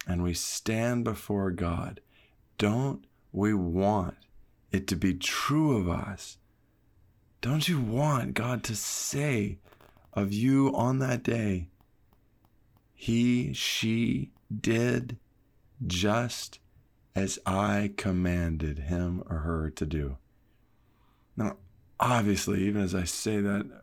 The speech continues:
none of us is perfect. Moses and Aaron were certainly not perfect here. Jesus is the only one who, in the end, God the Father would say,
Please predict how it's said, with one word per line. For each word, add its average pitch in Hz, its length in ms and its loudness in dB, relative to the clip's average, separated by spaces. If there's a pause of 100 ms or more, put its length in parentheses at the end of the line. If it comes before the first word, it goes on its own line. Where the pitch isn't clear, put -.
(1080)
none 107 320 4
of 98 100 4
us 98 200 0
is 92 120 -2
perfect. 92 540 0
Moses 101 460 0
and 92 140 2
Aaron 95 320 0
were 87 140 2
certainly 98 420 2
not 92 260 0
perfect 90 560 -4 (320)
here. 92 420 0 (800)
Jesus 113 420 4
is 101 160 2
the 107 180 6
only 117 320 8
one 80 340 4
who, 95 240 4
in 110 220 4
the 101 160 6
end, 87 340 4
God 92 240 6
the 87 80 2
Father 85 460 2
would 80 160 -2
say, 76 500 -2